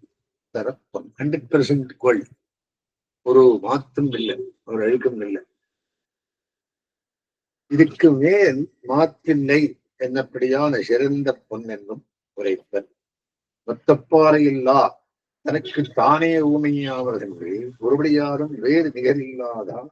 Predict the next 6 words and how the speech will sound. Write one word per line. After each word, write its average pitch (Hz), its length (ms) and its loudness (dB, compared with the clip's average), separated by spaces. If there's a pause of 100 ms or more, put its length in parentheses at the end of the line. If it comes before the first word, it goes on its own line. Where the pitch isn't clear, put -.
என்றபடி 107 380 -20 (920)
தனக்குவமை 151 960 -2
இல்லாதான் 107 720 -8 (640)
என்று 120 440 0
திருக்குறளும் - 1400 0 (100)
அறியுகா. 104 600 -6